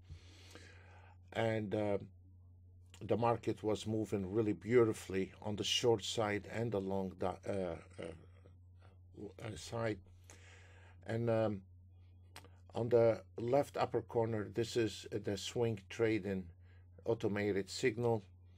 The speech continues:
As you see, those blue chart, I don't have any more. We closed,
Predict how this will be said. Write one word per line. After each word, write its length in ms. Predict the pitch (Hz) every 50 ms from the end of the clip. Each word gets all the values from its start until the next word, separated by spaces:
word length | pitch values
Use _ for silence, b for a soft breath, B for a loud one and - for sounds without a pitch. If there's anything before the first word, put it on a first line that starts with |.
| B B B B B B B
As 220 | - - 95 - 104
you 80 | 104
see, 240 | - - - 120 113
those 320 | 101 101 101 98 - -
blue 380 | - 92 92 104 113 117 117 113 -
chart, 400 | - - 123 113 110 110 110 - - -
I 100 | 113 113
don't 180 | 117 117 113
have 220 | 101 107 110 101 -
any 220 | 110 104 107 101
more. 340 | 98 101 107 113 117 113 104 - -
We 80 | 110 98
closed, 560 | - - - 113 107 104 95 - - - -